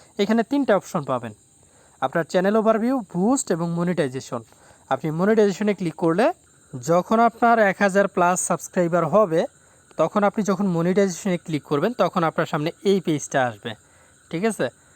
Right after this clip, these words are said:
আপনার অ্যাডসের জন্য এনেবল, তারপর হচ্ছে এখান থেকে ফিফটি পার্সেন্ট আপনার টে-, আহ, Telegram কেটে নিবে, আর ফিফটি পার্সেন্ট আপনার রেভিনিউ থাকবে। তারপরে এখানে কিছু থাকবে, just আপনি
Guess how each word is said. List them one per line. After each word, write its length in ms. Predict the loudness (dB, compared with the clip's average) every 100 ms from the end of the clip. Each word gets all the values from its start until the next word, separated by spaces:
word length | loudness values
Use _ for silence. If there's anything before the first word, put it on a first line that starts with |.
| _ _ -6
আপনার 380 | -4 0 -2 -2 -4
অ্যাডসের 680 | 0 2 0 -4 -2 -2
জন্য 220 | -2 -2 0
এনেবল, 560 | 0 0 -2 -2 -2
তারপর 320 | -4 -6 -4
হচ্ছে 300 | -6 -4 -4
এখান 160 | -4 -2
থেকে 180 | -2 -4
ফিফটি 320 | -4 -6 -4
পার্সেন্ট 460 | -2 -2 -2 -4 -6 _ _ _ _
আপনার 420 | -6 -2 0 0 -4 -2
টে-, 260 | -2 -2
আহ, 320 | -2 0 -2 -4 _ _ _ _ _
Telegram 420 | 0 2 0 -2
কেটে 240 | -4 -4 -2
নিবে, 180 | 0
আর 140 | 2 2 -2 _ -10
ফিফটি 240 | -8 -2
পার্সেন্ট 360 | -2 -2 -4 -2
আপনার 340 | -2 -2 -2
রেভিনিউ 340 | -4 -4 -6
থাকবে। 400 | -6 -6 -2 -2 -4 _ _ -20 _ _
তারপরে 280 | -2 2 0
এখানে 220 | 2 -2
কিছু 200 | -2 -4
থাকবে, 360 | -2 0 0
just 380 | 2 2 2 0
আপনি 220 | -2 -2